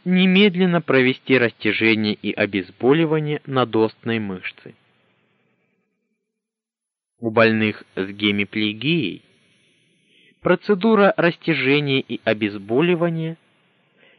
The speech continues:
как правило, создает лишь временное облегчение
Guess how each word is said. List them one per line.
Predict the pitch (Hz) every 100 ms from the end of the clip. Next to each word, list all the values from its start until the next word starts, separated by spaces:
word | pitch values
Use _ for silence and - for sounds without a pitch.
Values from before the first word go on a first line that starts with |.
| -
как | 208 -
правило, | 233 240 233 233 214
создает | - 185 170 156 175 208 208
лишь | 190 - -
временное | 139 117 120 123 135 135 131 127
облегчение | - 113 113 113 - - 107 110 104 104